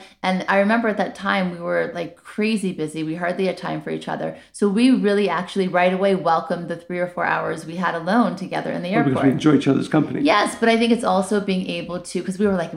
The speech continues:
Speaker 1: "Oh, we're gonna
Speaker 2: Right.
Speaker 1: miss out. We're not," we were just so, "Whenever we get there, we're gonna get there." And funnily enough, when we landed finally, everybody was like, "Wow, you're so lucky you took the later flight, flight. Ours was so turbulent that people were throwing up, and it was the worst flight ever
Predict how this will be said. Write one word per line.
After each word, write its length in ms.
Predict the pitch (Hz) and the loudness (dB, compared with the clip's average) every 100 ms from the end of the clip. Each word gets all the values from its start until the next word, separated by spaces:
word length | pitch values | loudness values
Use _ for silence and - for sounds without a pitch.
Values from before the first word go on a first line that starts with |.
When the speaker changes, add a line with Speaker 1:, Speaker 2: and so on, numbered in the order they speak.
| 160 160 | -8 -6
Speaker 1:
"Oh, 120 | 165 | -6
we're 100 | 151 | -4
gonna 160 | 147 | -2
Speaker 2:
Right. 80 | - | -2
Speaker 1:
miss 160 | 160 247 | -2 2
out. 260 | 240 214 | 2 2
We're 80 | 160 | 0
not," 220 | 185 196 - - | -4 -4 -10 -2
we 100 | 240 | 2
were 120 | 370 | 2
just 180 | 285 233 | 0 -2
so, 180 | 226 220 | 0 0
"Whenever 300 | 196 196 214 | 0 0 0
we 140 | 214 | -2
get 220 | 208 202 | -2 -4
there, 100 | 208 | -4
we're 60 | 190 | -4
gonna 180 | 190 196 | -2 -2
get 200 | 208 208 | -2 -2
there." 220 | 208 208 - - - | -2 -2 -8 -10 -2
And 200 | 196 190 | 0 2
funnily 380 | 247 370 277 | 0 2 2
enough, 420 | 190 175 175 - - - | 2 0 -2 -4 -16 -8
when 320 | 180 185 180 | -4 -2 -2
we 320 | 180 175 170 | -4 -6 -8
landed 560 | 175 175 220 240 196 185 | -6 -2 4 4 2 -2
finally, 540 | 175 170 170 170 - - _ _ | -4 -4 -6 -6 -8 -18 _ _
everybody 360 | 185 202 208 196 | 0 0 2 4
was 140 | 190 | 4
like, 300 | 185 180 180 | 2 0 0
"Wow, 240 | 180 185 180 | 0 2 2
you're 160 | 170 | 0
so 260 | 160 - 185 | -6 -2 -2
lucky 280 | 180 175 175 | 0 -2 -6
you 80 | 175 | -10
took 180 | 190 | -12
the 80 | - | -8
later 240 | 165 160 156 | -6 -6 -6
flight, 480 | - 196 196 - | -4 -2 -2 -4
flight. 320 | - 214 185 - | -2 0 0 2
Ours 200 | 175 185 | 2 2
was 240 | 185 185 - | 0 -4 0
so 340 | 185 190 196 | 2 2 0
turbulent 680 | 196 190 185 170 160 - - _ - | 0 -2 -2 -4 -6 -8 -12 _ -2
that 360 | 180 - - - | 0 0 -4 -4
people 180 | 202 | 0
were 80 | 196 | 0
throwing 420 | 185 170 165 165 | 0 -2 -2 -2
up, 360 | - 196 202 202 | 0 2 2 0
and 100 | 175 | -4
it 60 | 180 | -2
was 100 | 180 | -2
the 100 | 185 | 2
worst 300 | 190 190 - | 2 2 2
flight 240 | 185 170 | 2 4
ever 420 | 196 196 170 165 | 2 2 2 2